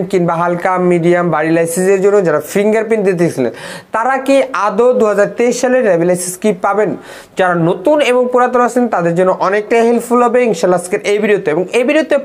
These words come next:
properly আপনারা দুইটা বিষয় জানতে পারবেন। একটি হচ্ছে যারা, আহ, already যারা পুরাতন গ্রাহক আছেন, মানে যারা নবায়ন কিংবা হালকা, medium, বাড়ির ড্রাইভিং লাইসেন্সের জন্য বিআরটিতে গিয়েছেন, সব কিছু document সব কিছু complete করছেন, কিন্তু শুধু আপনার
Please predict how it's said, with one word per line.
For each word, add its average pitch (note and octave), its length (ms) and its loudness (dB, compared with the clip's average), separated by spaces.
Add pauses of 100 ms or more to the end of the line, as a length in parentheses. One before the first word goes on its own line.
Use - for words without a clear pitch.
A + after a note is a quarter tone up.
properly D4+ 520 0
আপনারা A3+ 320 0
দুইটা A#3+ 280 0
বিষয় A#3+ 340 0
জানতে F3 200 -2
পারবেন। A#2+ 260 -2 (680)
একটি C#4 380 0
হচ্ছে D#4 300 0 (300)
যারা, G#3 340 2
আহ, - 120 -2 (440)
already A3+ 400 2 (140)
যারা E3+ 120 0
পুরাতন C4+ 560 0
গ্রাহক F#3 280 0
আছেন, C#3+ 280 -2
মানে E3+ 240 -2
যারা F#3 180 2
নবায়ন F#3+ 500 0
কিংবা D#3+ 280 -2
হালকা, E3+ 440 -2
medium, D3 480 0
বাড়ির E3+ 260 0
ড্রাইভিং G#3 240 0
লাইসেন্সের A3 520 0
জন্য A3 200 2 (280)
বিআরটিতে F#3+ 560 0
গিয়েছেন, F#3+ 400 2 (320)
সব A3 200 -4
কিছু B3+ 260 0
document A#3+ 440 0
সব A#3+ 240 -4
কিছু C4 220 0
complete G#3 460 -2
করছেন, E3+ 260 0 (440)
কিন্তু C#4+ 240 0
শুধু C#4+ 240 0
আপনার C#4+ 220 -2